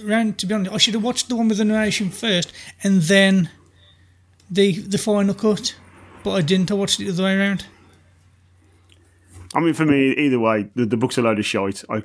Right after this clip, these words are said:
Speaker 2: I, I think it's not brilliant at all. It's got some very heavy themes in there about being, playing God and, you know, what makes one life more important than another, and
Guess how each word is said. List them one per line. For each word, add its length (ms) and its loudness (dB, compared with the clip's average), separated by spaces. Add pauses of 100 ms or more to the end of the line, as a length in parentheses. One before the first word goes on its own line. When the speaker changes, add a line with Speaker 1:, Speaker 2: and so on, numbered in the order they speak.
Speaker 2:
I, 220 -4
I 40 -2
think 240 0
it's 160 0
not 220 0
brilliant 380 2
at 140 -4
all. 260 2
It's 140 -4
got 260 2 (240)
some 200 -2
very 320 0
heavy 380 -2
themes 420 0
in 120 2
there 240 -2
about 520 -2 (760)
being, 460 0 (380)
playing 380 0
God 420 0
and, 480 0 (600)
you 120 2
know, 140 2
what 240 2
makes 720 0 (140)
one 320 2
life 280 2
more 240 4
important 400 2
than 120 2
another, 580 2
and 320 0